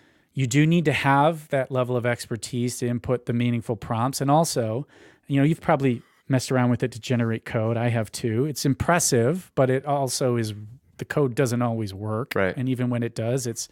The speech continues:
Speaker 1: often highly inefficient and may have huge security holes in it and all sorts of stuff like that. So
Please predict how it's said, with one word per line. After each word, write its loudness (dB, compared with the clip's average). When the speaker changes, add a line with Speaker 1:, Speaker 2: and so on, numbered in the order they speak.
Speaker 1:
often -2
highly 2
inefficient -2
and 0
may 2
have 2
huge -2
security 4
holes 2
in 2
it 2
and 0
all 0
sorts -6
of -8
stuff -8
like -10
that. -12
So -2